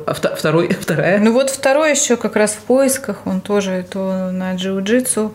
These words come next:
Speaker 2: то туда, то туда. Сейчас он хочет стать киберспортсменом, это в компьютерах.
Speaker 1: <laughs> Ну,
Speaker 2: И
Speaker 1: тоже же вид спорта.
Speaker 2: Ну, сейчас по-, он пошел по следам брата в водное поло. Они, по крайней мере, ходят вместе,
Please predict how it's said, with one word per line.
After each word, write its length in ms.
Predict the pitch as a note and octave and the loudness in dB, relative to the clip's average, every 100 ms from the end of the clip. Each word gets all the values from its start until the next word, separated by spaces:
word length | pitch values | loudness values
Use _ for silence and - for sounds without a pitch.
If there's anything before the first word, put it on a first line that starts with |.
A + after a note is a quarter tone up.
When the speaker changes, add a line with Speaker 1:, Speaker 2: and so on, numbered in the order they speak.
| - - - - - | -10 -20 -20 -20 -16
Speaker 2:
то 140 | - F#3+ | -8 -6
туда, 320 | F#3+ F#3+ G3 | -4 0 0
то 160 | F#3+ | -2
туда. 360 | F#3 F#3+ G#3 A#3 | -6 -2 2 2
Сейчас 420 | A3+ G3+ G3 F#3+ F#3+ | 0 -4 0 0 0
он 100 | F#3 | -4
хочет 400 | - F#3+ - - | -4 -6 -6 -6
стать 320 | - C#4+ C#4 | -2 -4 -4
киберспортсменом, 1040 | - C4 C4 C4 A#3 A3+ - A3 A3 G3 F#3+ | 0 2 2 0 -2 -2 0 4 4 2 -2
это 180 | F#3+ | -4
в 120 | G3 - | -8 -2
компьютерах. 760 | G#3+ G#3 A#3 C4 C4 A#3 G3 - | 0 2 2 2 2 2 2 0
Speaker 1:
<laughs> 0 | C#4+ D4 C#4 - - - C#4 - - D4+ - - - - - - - | -2 0 -2 -2 -6 -6 -8 -6 -4 -4 -4 -14 -20 -20 -16 -14 -2
Ну, 80 | E3 | 2
Speaker 2:
И 20 | |
Speaker 1:
тоже 200 | F3+ E3 | 2 2
же 100 | D3+ C#3+ | 2 2
вид 140 | C#3 | 0
спорта. 240 | - C#3+ B3+ | 0 2 4
Speaker 2:
Ну, 80 | C#4+ | 2
сейчас 520 | - D4+ D#4 D4 - - - | 0 2 2 2 -2 -8 0
по-, 200 | A#3 A3+ | 2 4
он 280 | A3+ A#3 A3 | 4 6 4
пошел 420 | A3 - A#3+ A#3 | 2 2 2 2
по 140 | G#3 | 0
следам 440 | - G3+ G3+ G3+ F#3 | -4 -2 0 0 2
брата 500 | G3 G#3+ G3+ F#3 F#3 | 0 0 -2 -4 -4
в 60 | F3+ | -4
водное 320 | F#3 F#3+ F#3 F#3 | -2 0 -2 -4
поло. 420 | - A3 G#3 F3+ | 0 2 2 -2
Они, 220 | F#3+ F#3+ F#3+ | -2 -2 0
по 120 | F#3+ | -2
крайней 300 | G#3 G#3 G3 | 0 2 4
мере, 240 | G#3+ G3+ | 4 2
ходят 400 | - G#3 F#3+ F#3 | 0 -2 -2 -2
вместе, 420 | G#3+ A#3 - F#3 | 2 2 0 -10